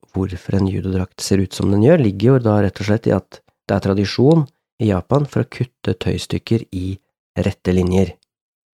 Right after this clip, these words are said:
Nå er det jo ikke forbudt å sy judodrakter etter mål, og blant de aller beste utøverne så tilpasses judodraktene på millimeteren etter de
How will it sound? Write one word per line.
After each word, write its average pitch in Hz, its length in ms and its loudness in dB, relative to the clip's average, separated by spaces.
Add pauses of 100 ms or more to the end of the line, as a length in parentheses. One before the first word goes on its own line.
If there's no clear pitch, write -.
(880)
Nå 95 80 4
er 87 80 2
det 85 60 0
jo 90 60 -4
ikke 95 200 0
forbudt 104 380 0
å - 40 -4
sy - 220 -4 (160)
judodrakter 98 760 -4
etter 98 460 -6
mål, 131 300 2 (100)
og 98 160 0
blant 95 180 -2
de - 100 -2 (120)
aller 92 580 -4
beste 98 380 -4
utøverne 92 380 2
så 117 120 2
tilpasses 95 680 -2
judodraktene 95 720 -2
på 95 140 2
millimeteren 90 840 -4
etter 95 400 -2
de 92 140 0